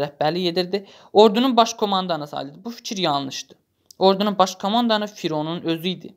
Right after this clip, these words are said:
Dövlət xəzinəsinin onun əlində idi. Bu da düzdür. Üçüncü Tutmosun hakimiyyət dövrünə aiddir. Üçüncü Tutmosun hakimiyyət dövrünə aid olanı tapaq.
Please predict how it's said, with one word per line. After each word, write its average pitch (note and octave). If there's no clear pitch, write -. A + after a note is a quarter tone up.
Dövlət G#3
xəzinəsinin D3+
onun D3
əlində D3+
idi. E3
Bu E3
da C3
düzdür. -
Üçüncü A#3+
Tutmosun G3+
hakimiyyət G3
dövrünə D#3+
aiddir. -
Üçüncü A3
Tutmosun F#3
hakimiyyət F3+
dövrünə D#3
aid D3
olanı C#3+
tapaq. -